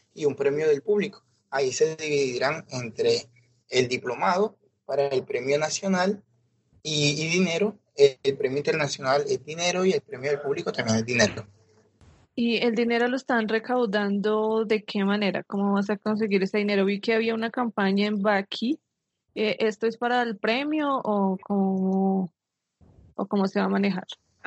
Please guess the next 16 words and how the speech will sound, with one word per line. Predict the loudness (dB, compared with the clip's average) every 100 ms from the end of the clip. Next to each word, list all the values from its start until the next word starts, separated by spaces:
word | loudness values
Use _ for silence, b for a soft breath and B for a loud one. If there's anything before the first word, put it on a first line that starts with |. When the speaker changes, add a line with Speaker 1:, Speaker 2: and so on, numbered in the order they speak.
| -10 _ _ _ _ -20 _ -4
Speaker 1:
Sí, | 2 2 2 -2
de | -4
hecho, | 0 0 0 -4 -8
el, | -4 0 2 2 -2 -4 -6 -8 -14 _ _ _ _ _ _
dentro | -12 0 2 2 -4 -4 -2
de | 0 0
la, | 0 0 0 -2 0
de | 0
la | 2 2 0 -2
parte, | -2 -2 -2 -2 -2 -2 -6 _ _ _ _ -4
eh, | 0 0
económica, | -4 -4 -2 4 4 4 -2 -4 0 0 0
dentro | -4 -6 -2 -2
del, | -2 0
del | 0
festival, | 0 -6 0 2 2 0